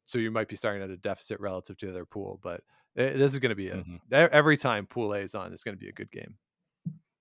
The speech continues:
Speaker 2: Yeah, yeah. There, there's gonna be no shortage of options for T S N in Pool A, for sure.
Speaker 1: Yes. So I got a couple things for each team here, Scott, or really one thing for each team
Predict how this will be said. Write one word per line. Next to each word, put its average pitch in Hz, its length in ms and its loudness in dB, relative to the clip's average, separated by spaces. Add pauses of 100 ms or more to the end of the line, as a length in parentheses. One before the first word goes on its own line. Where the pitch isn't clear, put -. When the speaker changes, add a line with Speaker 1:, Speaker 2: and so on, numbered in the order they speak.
(320)
Speaker 2:
Yeah, 90 260 0 (180)
yeah. 90 280 0
There, 92 220 -2
there's 92 240 -10
gonna 101 140 -2
be 104 80 -2
no 110 160 0
shortage 104 420 0
of 87 100 -4
options 82 480 -4
for - 300 -12 (460)
T 104 160 -2
S - 160 -4
N 85 280 -6
in 90 120 -8
Pool 92 340 -10
A, 82 300 -10 (280)
for - 220 -10
sure. 107 200 -4
Speaker 1:
Yes. - 480 -12 (480)
So 147 500 4
I 151 60 -2
got 208 140 6
a 254 40 4
couple 185 300 2
things 135 360 2
for 135 160 0
each 123 360 0
team 117 220 -2
here, 101 240 -4
Scott, 101 380 -2
or 147 80 0
really 139 220 4
one 101 240 -8
thing 95 220 -8
for 101 140 -8
each 95 240 -8
team 95 280 -8